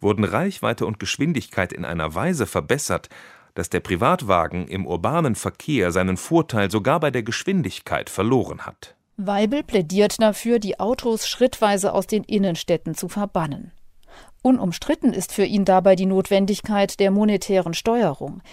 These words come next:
Speaker 2: etwa nach dem Vorbild des Verkehrslaboratoriums Singapur. Dort wurde bereits neunzehnhundertfünfundsiebzig eine nach Tageszeit variable City-Maut eingeführt und das Autofahren seither konsequent verteuert.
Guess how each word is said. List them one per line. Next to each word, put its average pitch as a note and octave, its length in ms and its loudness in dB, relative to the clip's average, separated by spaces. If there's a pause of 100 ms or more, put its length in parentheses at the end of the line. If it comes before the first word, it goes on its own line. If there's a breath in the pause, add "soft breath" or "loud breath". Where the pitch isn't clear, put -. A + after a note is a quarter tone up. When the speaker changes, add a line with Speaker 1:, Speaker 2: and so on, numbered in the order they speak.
(200 loud breath)
Speaker 2:
etwa C4 300 2
nach B3 140 2
dem D#3 160 -4
Vorbild G#3+ 640 2
des F#3 280 0
Verkehrslaboratoriums F#3+ 1900 -2
Singapur. - 760 -2 (800 soft breath)
Dort G#3 260 4
wurde C#4 180 6
bereits G3+ 380 2
neunzehnhundertfünfundsiebzig G#3+ 1700 0
eine E3+ 200 0
nach D#3+ 240 0
Tageszeit G#3+ 760 -2
variable F#3 600 2
City-Maut E3 800 -2
eingeführt G3 640 -2 (340 loud breath)
und A#3 160 -2
das A3+ 140 -2
Autofahren B3+ 680 2
seither A3+ 760 2
konsequent G#3+ 640 0
verteuert. - 640 -8